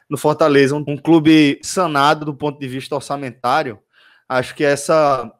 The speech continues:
essa reformulação vai ser até mais profunda do que simplesmente a troca de treinador. Mas você, Minhoca, é, trouxe essa ponderação, é, ainda no, na, na nossa primeira análise ali,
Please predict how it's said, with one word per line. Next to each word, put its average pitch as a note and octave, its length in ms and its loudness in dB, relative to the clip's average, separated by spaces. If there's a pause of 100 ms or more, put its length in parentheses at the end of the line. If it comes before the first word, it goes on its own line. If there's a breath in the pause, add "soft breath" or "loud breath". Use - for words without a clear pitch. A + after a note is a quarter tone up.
(140)
essa - 260 -10
reformulação C#3 640 -2
vai D#3 80 -4
ser E3+ 120 -6
até F3+ 200 -4
mais F3+ 180 -4
profunda D#3 440 -6
do D3 60 -12
que E3 100 -14
simplesmente D3 500 -8
a D3+ 60 -4
troca D3 280 -2
de C#3 80 -12
treinador. D3+ 560 -2 (580 soft breath)
Mas F#3+ 140 2
você, A3+ 340 2
Minhoca, A#2+ 520 -2 (240)
é, C3+ 220 0
trouxe F#3+ 460 0
essa G#3 180 -2
ponderação, D#3 960 -2 (120)
é, A2 380 -10
ainda C3 360 -4
no, D3+ 220 -4
na, C3+ 160 -4
na B2+ 240 -6
nossa C3+ 220 -2
primeira C#3+ 420 0
análise A#2 500 0
ali, A#2 400 -6